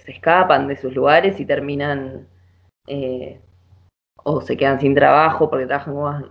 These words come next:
como amas de casa, eh, bueno, nada, distintas situaciones que, que pasan las mujeres, digamos, de, de clases bajas y que terminan después, eh,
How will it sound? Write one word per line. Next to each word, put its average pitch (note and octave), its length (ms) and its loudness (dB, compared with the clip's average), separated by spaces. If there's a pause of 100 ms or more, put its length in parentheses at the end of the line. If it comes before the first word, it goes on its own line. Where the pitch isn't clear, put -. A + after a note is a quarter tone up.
(120)
como C#3 180 -10
amas C#3+ 220 -6
de C3 80 -8
casa, D#3 840 0
eh, C3 320 -12
bueno, C#3 280 -6 (340)
nada, B2+ 260 0
distintas A3+ 460 4
situaciones F3+ 440 4
que, C#3 240 4
que B2+ 120 -2
pasan D3 300 0
las C#3+ 100 0
mujeres, C#3+ 580 2
digamos, C3+ 320 -4
de, C3 240 -6
de B2+ 160 -6
clases D3+ 340 2
bajas F#3 480 2 (380)
y C#3+ 100 -6
que D3 120 4
terminan D3+ 420 2
después, C#3+ 640 2
eh, C#3 440 -8